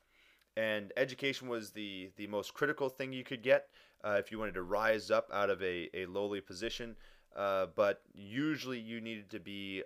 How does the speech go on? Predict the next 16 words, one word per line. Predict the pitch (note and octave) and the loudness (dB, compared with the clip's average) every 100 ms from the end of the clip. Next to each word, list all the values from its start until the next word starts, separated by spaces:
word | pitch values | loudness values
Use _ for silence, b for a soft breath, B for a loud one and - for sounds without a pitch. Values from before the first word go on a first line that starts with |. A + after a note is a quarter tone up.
| - | 0
of | F#2+ F#2+ F2 F2 | 2 2 -2 -8
the | F#2 | -8
right | F2+ F#2 - | 0 0 0
religion, | E2+ A2 C3+ C#3 C3+ _ | -2 -2 -2 -6 -10 _
uh, | F2 F2+ | -8 -6
which | F2+ - | -6 -8
would | E2 | -14
be | F2 | -16
Christianity, | E2+ A2 - G2 G2+ G#2 A2+ B2 | -10 -10 -8 -4 -4 -4 -8 -16
and | F2+ | -18
we'll | E2+ | -10
talk | F2+ | -8
about | E2+ E2+ | -4 0
that | F#2 F2 | 2 2
next. | G#2 - - B B B - | 0 -2 -10 B B B -4
Uh, | F#2+ F#2 | -2 -2